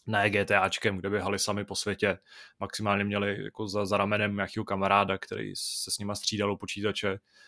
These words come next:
ale jsou odkojený Fortnitem a, nebo Warzonem, kde jako pořád jsou, nebo LoLkem třeba a dalšíma hrama, kde jsou prostě zvyklí na, na neustálou spolupráci nebo s, naopak protipráci, jestli to tak lze nazvat,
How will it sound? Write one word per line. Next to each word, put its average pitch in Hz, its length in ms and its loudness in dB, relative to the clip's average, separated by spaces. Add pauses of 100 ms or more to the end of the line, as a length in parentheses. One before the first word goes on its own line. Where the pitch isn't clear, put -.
(100)
ale 110 180 0
jsou 113 160 2
odkojený 107 400 0
Fortnitem 104 720 -2
a, - 380 -4
nebo 101 280 -6
Warzonem, 101 720 -2
kde 98 100 -8 (320)
jako - 180 -14
pořád 95 380 -4
jsou, - 580 -6
nebo - 180 -16 (140)
LoLkem 107 440 0
třeba 98 240 -8
a - 120 -12
dalšíma 101 380 -4
hrama, 95 340 0 (480)
kde 104 140 -4
jsou 107 160 -4
prostě 92 240 -8
zvyklí 98 420 -4
na, 98 460 2 (100)
na 110 220 -4
neustálou 98 680 0
spolupráci 98 760 -6
nebo 95 220 -12
s, - 300 -10
naopak 90 360 -8 (120)
protipráci, 104 800 2 (180)
jestli 95 220 -12
to 104 80 -4
tak 95 100 -4
lze 101 200 -2
nazvat, 104 320 0